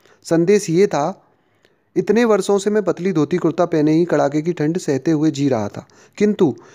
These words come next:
कल गर्म वस्त्र देने के तुम्हारे वचन ने मेरी जान ले ली।" दोस्तों, इस छोटी सी कहानी से हमें ये शिक्षा मिलती है कि दूसरों से की गई अपेक्षाएं अक्सर हमें उन पर निर्भर बना देती हैं, जो कहीं ना कहीं हमारी दुर्बलता का कारण बनती हैं।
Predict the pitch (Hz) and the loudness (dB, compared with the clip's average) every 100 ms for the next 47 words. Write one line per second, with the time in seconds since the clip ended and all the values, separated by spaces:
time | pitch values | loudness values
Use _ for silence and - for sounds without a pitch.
0 | _ - 196 202 160 175 202 196 _ _ | _ -2 0 0 0 -2 -2 -8 _ _
1 | _ - 143 143 151 170 170 180 165 165 | _ -14 -8 -2 0 0 0 -2 0 2
2 | 180 185 190 165 143 165 147 139 165 170 | 2 2 0 0 2 2 2 0 0 2
3 | 160 165 139 123 135 113 104 107 _ _ | 2 0 -2 -2 -2 -2 -8 -16 _ _
4 | _ _ _ - _ 165 202 208 226 220 | _ _ _ -20 _ 0 0 2 0 0
5 | - 156 196 196 185 151 170 175 180 185 | -2 -2 -2 -2 -2 0 0 2 2 2
6 | 180 143 - 175 160 - 147 147 180 - | -2 -4 -2 0 -2 -2 -2 -2 -2 -6
7 | - - _ - 208 190 - _ _ 147 | -20 -20 _ -2 0 0 -4 _ _ -4
8 | 170 165 202 214 220 208 180 180 196 170 | -2 2 2 2 2 -2 -2 0 2 2
9 | - 147 - 160 147 - - 190 156 165 | 0 -2 0 -4 -2 -6 -2 -2 0 0
10 | 180 156 180 156 135 139 147 123 110 - | 2 0 0 0 0 0 -2 -2 -2 -6
11 | - 113 113 _ - - - 214 208 151 | -10 -14 -14 _ -20 -16 0 0 2 2
12 | 165 196 165 156 170 143 147 147 139 135 | 2 2 2 2 0 -2 -2 -2 -2 -2
13 | 127 104 165 151 127 131 123 110 - 120 | -2 -2 -2 -2 -2 0 -2 -6 -10 -12
14 | 120 | -12